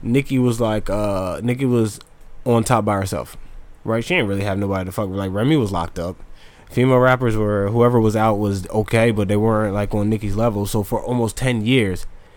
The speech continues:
Nicki, and she had the backup of Young Money and everybody else. Like, she didn't have much competition. Iggy came out.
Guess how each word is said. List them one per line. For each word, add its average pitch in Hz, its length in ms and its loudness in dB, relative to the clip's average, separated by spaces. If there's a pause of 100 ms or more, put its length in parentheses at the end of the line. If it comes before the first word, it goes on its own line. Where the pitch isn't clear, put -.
(160)
Nicki, 120 500 0
and 135 160 2
she 143 140 -2
had 120 180 2
the 104 80 -2
backup 117 540 0
of 98 220 -4
Young 120 200 0
Money 123 280 2
and 120 80 0
everybody 123 360 0
else. 147 240 2
Like, 107 180 -4 (360)
she - 220 -4
didn't 143 140 -2
have 143 220 2
much 135 280 2
competition. 123 680 0 (640)
Iggy 113 240 -2
came 117 260 0
out. 92 220 0